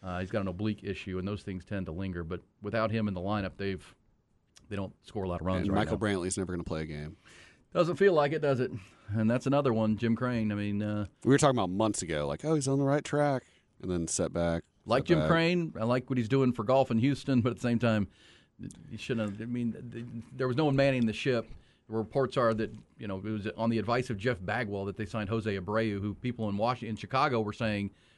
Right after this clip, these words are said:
Speaker 1: you know, he, yes, he was a great player, but the bat speed's diminishing, can't catch up to the heat anymore, the velocity, and that's what's shown up. I mean, he, Abreu's come on a little bit, but, man, he has been,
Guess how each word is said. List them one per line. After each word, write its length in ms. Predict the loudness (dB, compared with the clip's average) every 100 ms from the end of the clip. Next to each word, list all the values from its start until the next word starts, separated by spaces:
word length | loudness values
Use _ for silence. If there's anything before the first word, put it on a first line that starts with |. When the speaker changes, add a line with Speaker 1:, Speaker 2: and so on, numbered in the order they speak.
| _ _ _
Speaker 1:
you 40 |
know, 80 | -4
he, 80 | 0
yes, 240 | 0 0
he 120 | 0 0
was 440 | 0 0 0 2
a 60 | 0
great 240 | 0 0
player, 260 | 2 2 2
but 100 | 0
the 60 |
bat 240 | 0 0 0
speed's 300 | 0 0 2
diminishing, 640 | 2 2 0 0 -2 -2 -8 _ _ _ -6
can't 180 | -4 -2
catch 160 | -2
up 120 | -2
to 60 | 0
the 100 | 0
heat 220 | 0 0
anymore, 520 | 0 2 2 2 2
the 100 | 0
velocity, 720 | -2 2 2 2 -2 -2 -2 -8 _ _ _
and 120 | 0
that's 180 | 0 0
what's 300 | -2 -2 -8 -14 -14
shown 260 | -2 0 2
up. 180 | -2 -6 -10
I 40 |
mean, 120 | -4 -2
he, 160 | -4 -8 -10 -6
Abreu's 360 | 2 4 4
come 180 | 2 0
on 140 | 2 2
a 60 |
little 220 | 2 2 4
bit, 320 | 2 2 0
but, 160 | -2
man, 220 | 0 0 0
he 140 | 0
has 120 | -2 -2
been, 420 | -4 -2 -4